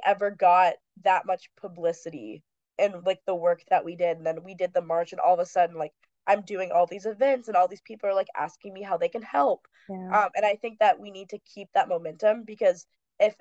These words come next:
Speaker 1: everyone continues to be involved, then the conversation stays on gun violence,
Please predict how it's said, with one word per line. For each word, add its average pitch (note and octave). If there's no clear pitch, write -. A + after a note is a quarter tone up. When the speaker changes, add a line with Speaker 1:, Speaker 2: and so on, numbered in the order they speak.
Speaker 1:
everyone A3
continues F#3+
to -
be E3+
involved, D#3+
then G#3
the F#3
conversation G3+
stays G3+
on F#3
gun E3
violence, C4+